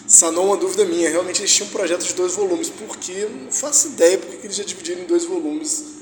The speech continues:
a série Capitalismo e Esquizofrenia. Mas enfim, fofocas à parte, fica a dica de, de leitura. É, quem quiser, eu posso fazer um esforço aí de, ele, esse livro eu sei que tem em francês,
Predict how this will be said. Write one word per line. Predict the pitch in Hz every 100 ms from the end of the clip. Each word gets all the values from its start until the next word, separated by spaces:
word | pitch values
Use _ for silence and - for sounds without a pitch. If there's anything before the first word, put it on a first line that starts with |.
| - - -
a | - 139 143
série | - 160 156
Capitalismo | 151 160 - 160 143
e | 147
Esquizofrenia. | 151 156 147 170 127 110 -
Mas | 147 151
enfim, | 233 214 156
fofocas | 143 147 180 214 190
à |
parte, | - 147 175 -
fica | - 175
a |
dica | 165 151
de, | 147 147 139 131
de | 135
leitura. | 139 139 151 202 247 - - - - - - - - - -
É, | - 151 294 147 143 139 139
quem | 226
quiser, | 240 175 175 165 147
eu | 147
posso | 151 156 -
fazer | 147
um |
esforço | 151 - - 151 143 147
aí | 202
de, | 285 294 285 285 269 262 - - - - _ _ _ _ - -
ele, | 285 302
esse | 339 -
livro | 202 226
eu |
sei | 214
que | -
tem | 247
em | 262
francês, | - 247 170 - 156 175 240 - - -